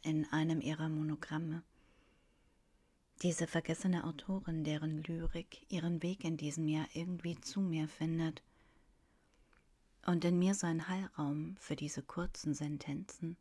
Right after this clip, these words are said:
während das Nest in meinen Händen weiter ist, sich einprägt und ich es drehe,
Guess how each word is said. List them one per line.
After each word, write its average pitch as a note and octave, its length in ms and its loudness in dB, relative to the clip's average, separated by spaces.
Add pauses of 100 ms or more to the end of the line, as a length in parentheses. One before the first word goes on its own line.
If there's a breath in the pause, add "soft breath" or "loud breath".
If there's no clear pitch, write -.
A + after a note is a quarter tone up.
(1120 soft breath)
während E3+ 360 6
das E3+ 220 0
Nest F#3 380 0
in E3+ 140 4
meinen D#3+ 300 4
Händen E3+ 480 -2
weiter D#3 400 -4
ist, - 340 -10
sich - 260 -6
einprägt - 760 -6 (760)
und E3+ 160 2
ich D#3 160 -6
es - 240 -4
drehe, D#3+ 480 -2